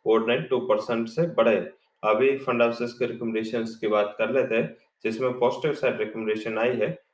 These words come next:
वो है Jubilant Food and ईपीएल, और negative side जो recommendation है, उसमें Eicher Motor और Hero MotoCorp, उसमें fund houses Macquarie ने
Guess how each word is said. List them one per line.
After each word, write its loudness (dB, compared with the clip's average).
वो 4
है 4
Jubilant 2
Food -4
and 0
ईपीएल, 0
और 0
negative 0
side -2
जो 0
recommendation -2
है, -2
उसमें 0
Eicher 2
Motor 0
और 0
Hero 2
MotoCorp, 2
उसमें -2
fund 0
houses 2
Macquarie 4
ने -2